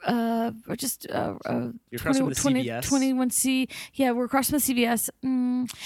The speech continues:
Speaker 1: we're across from the Hustler store." "Oh, okay, yeah, I'll, I'll be, I'll see you guys in a couple hours." I, I, like, that's our landmark,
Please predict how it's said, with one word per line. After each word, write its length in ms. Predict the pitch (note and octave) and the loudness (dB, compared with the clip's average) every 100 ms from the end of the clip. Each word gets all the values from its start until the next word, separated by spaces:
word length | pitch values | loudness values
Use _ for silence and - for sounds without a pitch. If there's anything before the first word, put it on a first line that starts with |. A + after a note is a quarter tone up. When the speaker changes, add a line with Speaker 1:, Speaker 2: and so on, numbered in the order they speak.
| - - | -12 0
Speaker 1:
we're 140 | C#4 | 2
across 320 | E4+ D#4 D#4 E4 | 4 4 2 4
from 80 | |
the 80 | D#4+ | 4
Hustler 340 | G3+ A#3 - C4 | 4 4 4 2
store." 420 | - G#3+ F3+ E3 - | 4 4 4 4 6
"Oh, 340 | G#4+ A#4 D#4 | 6 6 4
okay, 200 | F#4 E4 D4+ | 2 2 2
yeah, 260 | E4 D#4 | 4 4
I'll, 180 | A3+ B3 | 4 2
I'll 180 | B3 B3 | 2 2
be, 180 | A#3+ C#4+ | 2 2
I'll 200 | - A#3+ | 2 2
see 160 | A#3 C#4 | 2 2
you 80 | |
guys 140 | C4+ C4 | 2 2
in 40 | |
a 40 | C4+ | 2
couple 180 | C4+ C#4+ | 2 4
hours." 360 | D#4+ C#4+ G3+ | 4 4 2
I, 240 | G#3 G3+ - - - - _ - | 2 0 -2 -8 -12 -14 _ 0
I, 220 | B3 A#3+ - _ _ _ - _ _ - - - - - D#4+ | 0 0 -8 _ _ _ -20 _ _ -20 -10 -6 -2 0 0
like, 160 | A#3+ B3 | 0 4
that's 240 | B3 B3 | 4 4
our 120 | B3+ G#3 | 2 2
landmark, 540 | F3+ E3+ F3 D3+ B2+ | 0 -2 -2 -2 -4